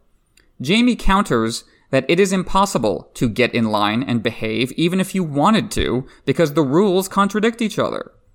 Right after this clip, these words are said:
Obey the laws. Sounds good. Obey the king. But what if the king is breaking the laws? <laughs>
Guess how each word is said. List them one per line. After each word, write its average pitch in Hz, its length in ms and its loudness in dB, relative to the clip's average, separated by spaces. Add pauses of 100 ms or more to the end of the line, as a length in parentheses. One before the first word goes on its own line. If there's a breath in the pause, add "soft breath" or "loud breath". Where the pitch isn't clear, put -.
(280)
Obey 127 340 4
the 165 100 2
laws. 185 560 0 (340)
Sounds - 300 -12
good. 90 300 -2 (260)
Obey 185 300 4
the 190 100 2
king. 135 520 -2 (720)
But 170 180 2
what 202 160 4
if 214 100 -6
the 202 80 -2
king 220 300 0
is 214 100 -2
breaking 220 360 0
the 202 80 0
laws? - 640 -4
<laughs> - 60 -20